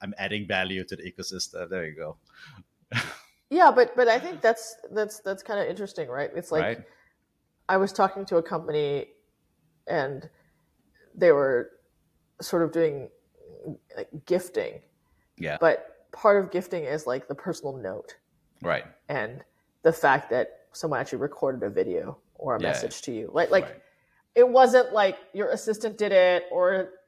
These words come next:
Speaker 2: G P T wrote it or whatever it was, right? Like, the value of these sort of, like, artisanal touches goes up.
Speaker 1: It
Speaker 2: Uh,
Speaker 1: reminds me of that handwriting startup that I saw, like,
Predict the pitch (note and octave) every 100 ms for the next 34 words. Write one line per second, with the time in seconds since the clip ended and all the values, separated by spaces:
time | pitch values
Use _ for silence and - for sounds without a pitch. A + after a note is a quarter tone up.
0 | - A3+ A3 G3+ - G3 F3+ F3+ F3+ E3+
1 | F3 - E3 D#3 D#3 D#3+ - D#3+ D#3 D#3+
2 | E3+ D#3+ F3 F#3 E3+ F3+ F3 G3+ G3 E3
3 | F3 F3 D#3+ C#3 C#3+ - _ _ _ F3
4 | F3+ C#4 A3+ G#3 F#3 F#3 F3+ - F#3+ -
5 | D3+ A2 - - D#3 D3+ D3 - C#3+ -
6 | _ _ _ _ _ _ _ _ _ _
7 | _ - C3 F#2+ C3+ D#3+ F#3 G3+ F#3 C3+
8 | B2+ - C3 B2 A2+ A2 A2+ A2 A2 A2
9 | G2+ - G2 F#2+ - F2 E2+ - F2 E2+
10 | F2 F2 - F2+ E2+